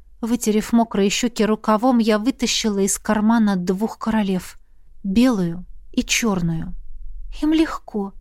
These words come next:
Они одноцветны. А мне как быть? Если, конечно, я когда-нибудь выйду из этого жуткого склепа. Хочу ли я потерять половину себя? И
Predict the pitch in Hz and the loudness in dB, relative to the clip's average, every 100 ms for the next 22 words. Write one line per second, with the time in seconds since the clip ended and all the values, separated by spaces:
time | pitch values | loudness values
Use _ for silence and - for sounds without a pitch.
0 | - - - - 247 247 240 247 262 226 | -20 -20 -20 -6 4 6 6 6 2 4
1 | 262 269 277 254 214 202 196 - - - | 4 4 2 2 2 -2 -4 -8 -20 0
2 | 311 302 302 294 277 269 226 208 202 220 | 4 6 6 6 4 2 0 2 4 2
3 | - - - - - - - - - - | 0 -10 -16 -18 -18 -20 -18 -18 -14 -12
4 | - - - 214 208 - 208 196 - 220 | -10 -10 -8 -6 -6 -6 -4 -4 -2 -2
5 | - 233 233 220 208 226 233 226 247 202 | 0 4 6 6 4 0 0 2 2 2
6 | 180 190 233 - 214 214 214 269 - 226 | 2 2 0 -2 0 2 2 2 0 0
7 | 233 - - 311 247 - 185 - - - | 0 0 4 4 4 2 -2 -2 -14 -18
8 | - - - - - - - - 294 - | -16 -18 -18 -20 -20 -20 -8 -2 0 4
9 | 339 294 254 226 - 285 - 311 294 254 | 6 8 6 4 4 2 6 6 6 2
10 | - 285 277 294 269 277 226 233 - 254 | 0 4 6 6 6 6 6 4 4 4
11 | 247 196 175 - - - - 277 277 285 | 6 4 2 -6 -18 -18 -2 4 6 4